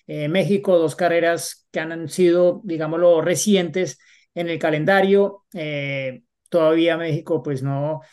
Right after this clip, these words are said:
no cumple diez años de su regreso al calendario, aunque ya tenía mucha historia previa, ¿no? Eh, Austin, que está desde dos mil doce, y luego Brasil, que pues Interlagos sí es un, un clásico, ¿no? Ya para,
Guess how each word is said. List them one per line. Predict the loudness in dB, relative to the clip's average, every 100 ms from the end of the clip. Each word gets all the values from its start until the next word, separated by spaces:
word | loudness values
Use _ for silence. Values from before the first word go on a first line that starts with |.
| _ -20 -6
no | -4 0
cumple | 0 2 4 6 6
diez | 4 2 0
años | -2 -2
de | 0 -2
su | -2 -6 -4 -4
regreso | -4 -4 0 0 0
al | 0
calendario, | 0 -2 -2 -2 -2 -2
aunque | -4 -8 -6
ya | -6 -6
tenía | -10 -10 -8
mucha | -8 -6 -4
historia | -4 -2 0 0
previa, | 0 -2 -4 -6
¿no? | -8 -10 -12 -18 -20 -20 -10
Eh, | -4 -4 -4 -6 -10 -10
Austin, | -4 -2 -2 -2
que | -2
está | 0 -2
desde | 0 0
dos | 0
mil | -2
doce, | 0 2 2 0 -2 -4 -8 -10 _
y | -2
luego | -2 2 2
Brasil, | 2 0 -6 -6
que | -4 -4
pues | -4 -8
Interlagos | -8 -8 -8 -6 -6
sí | -4 -4
es | -4
un, | -4 -2 -4 -8 _ -4
un | -4 0
clásico, | 2 2 0 -6 -8
¿no? | -6 -6
Ya | -4 -4
para, | -2 -2 -4 -6 -10